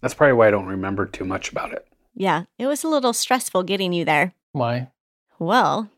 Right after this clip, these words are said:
Speaker 2: Matt calls me.
Speaker 1: Do, do, do, do, do, do.
Speaker 2: <laughs> Oh my gosh.
Speaker 3: <laughs>
Speaker 2: All in the,
Speaker 3: How
Speaker 2: all stressed out.
Speaker 3: How old is your cell phone?
Speaker 2: <laughs>
Speaker 3: What year was this?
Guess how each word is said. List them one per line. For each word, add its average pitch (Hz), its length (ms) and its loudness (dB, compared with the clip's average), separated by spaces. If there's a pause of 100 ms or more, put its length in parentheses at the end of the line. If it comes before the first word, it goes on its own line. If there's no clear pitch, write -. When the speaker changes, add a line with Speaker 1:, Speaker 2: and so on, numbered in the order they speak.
(320)
Speaker 2:
Matt 220 360 2
calls 170 320 0
me. 160 320 -4 (1120)
Speaker 1:
Do, 302 140 6
do, - 160 -4
do, 269 160 0
do, 262 160 4
do, 320 220 2
do. 240 200 6 (140)
Speaker 2:
<laughs> - 140 -10
Oh 247 340 -2
my 262 280 -2
gosh. - 880 0 (680)
Speaker 3:
<laughs> 254 680 -10
Speaker 2:
All 294 220 2
in 311 120 4
the, 285 80 0
Speaker 3:
How 247 920 0
Speaker 2:
all 285 80 4
stressed - 400 0
out. 190 500 2
Speaker 3:
How 170 220 -4
old 156 360 2
is 139 160 -2
your 143 100 -2
cell - 260 4
phone? - 440 4
Speaker 2:
<laughs> 330 1160 -2
Speaker 3:
What 208 200 0
year 196 200 2
was 175 260 4
this? 139 440 2